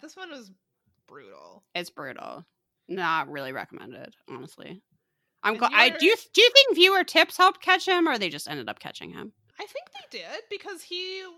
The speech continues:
Speaker 1: was spotted by the viewer
Speaker 2: Well, that's
Speaker 1: at
Speaker 2: good.
Speaker 1: that, like, fishing area, and that's why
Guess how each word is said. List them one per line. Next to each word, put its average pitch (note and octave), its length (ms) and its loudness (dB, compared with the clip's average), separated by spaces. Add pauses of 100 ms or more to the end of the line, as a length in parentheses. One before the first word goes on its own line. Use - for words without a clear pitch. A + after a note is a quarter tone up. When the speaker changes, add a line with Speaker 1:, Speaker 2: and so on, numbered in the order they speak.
(100)
Speaker 1:
was D#4 240 -16
spotted B3 720 -12
by A3 300 -12
the G#3+ 80 -18
viewer F#3 760 -18 (360)
Speaker 2:
Well, F#4 140 -10
that's A#4 100 -6
Speaker 1:
at - 40 -10
Speaker 2:
good. E3 120 -6
Speaker 1:
that, A3+ 340 -6
like, A3+ 140 -10
fishing G3+ 380 -8
area, C#3+ 460 -12
and G3+ 140 -12
that's G#3+ 240 -12
why G3 500 -8